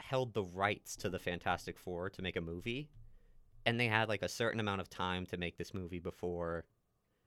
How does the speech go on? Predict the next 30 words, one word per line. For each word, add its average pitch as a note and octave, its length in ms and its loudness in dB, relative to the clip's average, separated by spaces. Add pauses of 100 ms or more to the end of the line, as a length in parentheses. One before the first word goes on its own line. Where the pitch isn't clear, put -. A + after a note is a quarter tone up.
before G#2+ 360 4
the F2+ 140 0
rights F#2 340 4
were F#2+ 100 -2
reverted E2+ 400 0
back D#2 260 -2
to - 120 -6
Fox E2+ 420 0
or E2 200 -6 (500)
made G#2 160 2
available F2+ 320 2
for - 140 -8
purchase. D#2+ 500 -4 (800)
And A#2 100 2
so A2+ 140 4
they A#2+ 120 4
just C#3 160 2
hired A#2+ 340 8
this A2 160 0
director, F#2 560 -2
like, E2 180 -8
a F2+ 80 0
year F2+ 380 -2
before F2+ 400 0
it E2 80 -2
was F2 80 -8
supposed - 260 -4
to F#2 80 -8
come F2 160 -4
out. E2 280 -4